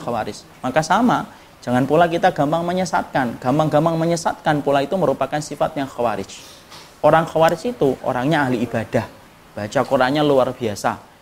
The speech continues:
sholatnya luar biasa. Itu orang Khawarij. Ya, tapi sifatnya mereka dua, gampang mengkafirkan atau gampang menyesatkan. Jadi ada orang yang garis keras,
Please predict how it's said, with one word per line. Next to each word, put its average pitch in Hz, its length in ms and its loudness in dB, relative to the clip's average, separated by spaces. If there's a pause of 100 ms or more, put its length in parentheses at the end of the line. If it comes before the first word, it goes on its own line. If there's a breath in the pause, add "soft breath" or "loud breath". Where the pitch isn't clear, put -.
(160)
sholatnya 127 400 0
luar 147 320 2
biasa. 113 400 -6 (320)
Itu - 160 2
orang 170 160 2
Khawarij. 151 480 0 (1800)
Ya, 123 160 -2
tapi 131 320 0
sifatnya 156 400 2
mereka 147 240 2
dua, 127 320 -2
gampang 151 480 0
mengkafirkan 175 640 -4 (240)
atau 254 400 2
gampang 151 400 -2
menyesatkan. 139 560 -4
Jadi 131 240 0
ada 143 240 2
orang 156 320 2
yang 147 160 -4
garis 143 320 2
keras, 196 320 -2